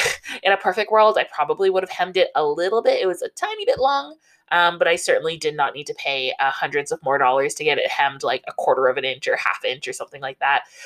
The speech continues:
So that was a huge load off <laughs> to realize that, okay, the dress does zip. Um, it doesn't need to be hemmed. I can take it home today.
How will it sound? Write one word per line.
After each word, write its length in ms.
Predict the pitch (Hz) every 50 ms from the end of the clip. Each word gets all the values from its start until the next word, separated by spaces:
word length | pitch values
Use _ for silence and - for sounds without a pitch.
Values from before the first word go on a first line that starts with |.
| - -
So 160 | - - 190 196
that 160 | 220 208 226
was 120 | 262 262
a 40 | 262
huge 360 | - - - 190 185 180 180
load 240 | 170 151 139 135 135
off 400 | 135 135 156 - - - - - - 208
<laughs> 80 | - -
to 120 | - 170
realize 420 | 165 165 156 151 147 147 151 156
that, 180 | - 156 143 - - - - - - -
okay, 240 | 190 214 180 156
the 100 | 151 165
dress 260 | 160 170 165 170 - -
does 340 | - 156 165 180 170 -
zip. 280 | - 160 147 123 - _ _ _ _ _ _ _ _ _ -
Um, 380 | 156 165 156 143 139 135 131 135
it 140 | 104 131 -
doesn't 260 | 156 160 160 180 151
need 140 | 156 170 165
to 60 | -
be 100 | - 165
hemmed. 340 | 160 - 147 151 151 151 -
I 80 | - -
can 140 | - 123
take 240 | 131 - - 170 -
it 80 | 196 -
home 240 | - 180 165 165 165
today. 520 | - 160 165 147 135 139 139 139 139 -